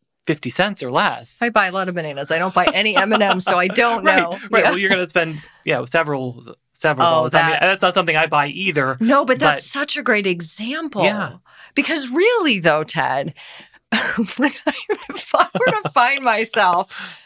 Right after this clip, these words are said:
Speaker 2: in the candy aisle, God forbid, here I am in the candy aisle. If I am indeed purchasing a pound of M and M's,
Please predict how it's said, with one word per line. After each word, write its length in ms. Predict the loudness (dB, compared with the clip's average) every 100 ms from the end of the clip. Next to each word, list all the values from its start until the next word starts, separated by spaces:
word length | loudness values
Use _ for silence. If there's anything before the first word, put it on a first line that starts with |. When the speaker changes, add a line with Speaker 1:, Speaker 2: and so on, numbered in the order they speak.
| _
Speaker 2:
in 200 | 0 2
the 80 | 0
candy 460 | 2 2 2 0 0
aisle, 440 | 0 0 -2 -6 _
God 260 | 0 0 0
forbid, 300 | -2 -4 -10 -16 -12
here 200 | 0 2
I 80 | 4
am 120 | 0
in 80 | -2
the 80 | -2
candy 300 | -2 0 0
aisle. 180 | -2 -4
If 160 | -4 -2 0
I 300 | 0 2 0
am 180 | 0 0
indeed 400 | 0 2 2 0
purchasing 640 | 2 0 0 -4 -4 -4 -2
a 100 | -4
pound 280 | 0 0 0
of 60 |
M 140 | -2 -2
and 80 | -2
M's, 320 | -4 -6